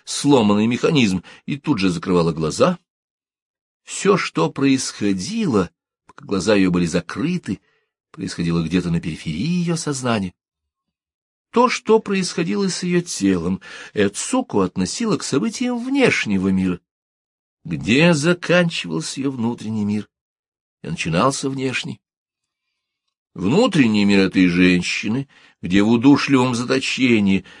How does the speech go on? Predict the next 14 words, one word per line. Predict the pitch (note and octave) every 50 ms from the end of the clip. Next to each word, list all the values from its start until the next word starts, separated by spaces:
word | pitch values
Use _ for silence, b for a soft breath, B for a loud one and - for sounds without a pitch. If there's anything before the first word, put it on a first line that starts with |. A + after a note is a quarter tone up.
| B B
разворачивалась | _ F#2+ G#2 G#2+ G2 G2+ A2+ A#2 A#2+ A#2+ A2 - - A2+ A2 G2+
какая-то | - - E2 A2+ G#2+ A#2+ A2+
скрытая | - - - - C#3 D3+ C#3 C3+ G#2 G2+ F#2+ G2 G2
деятельность, | F2+ D#2+ E2 F2 F2 F2+ G2+ - - D#3+ E3+ E3 - - - b b b b _
становился | - - F2 E2+ E2+ E2 E2 - - F2
взрывоопасным. | D2+ F2 E2 E2+ D2+ D#2 D#2+ E2+ - - B2+ F3+ F3 - - - A3+ G#3+ - _ _ _ _ _ _ _ _ _ _ _ _ _ _ _ _ _ _ _ _ _
Вот | F2+ F2+ F#2+ G2 - -
по | - - -
этой | - A2 G2 - - D#3+ F#3+
причине | E3+ - A3 A3+ G3 - - - G#2 F#2+ F2+ A2+ E3 E3 - - _ _ _ _ _ _ _ _ _ _ _ _ _ _ _ _ b b b b b _
нерешительность | G#2+ A2+ A#2 A#2 A2 G#2+ G#2 F#2 - - A2 F#2+ F2 - A2 B2+ C3+ C#3 C3 - - -
Якити | A#2+ C3 C#3 - - B2+ A#2+ - C#3+ C#3
смешила | - - D3 C#3+ C3 - - A#2 A2 A#2
Яцуко. | B2 B2 B2 - - C3 A2 - C3 G#2+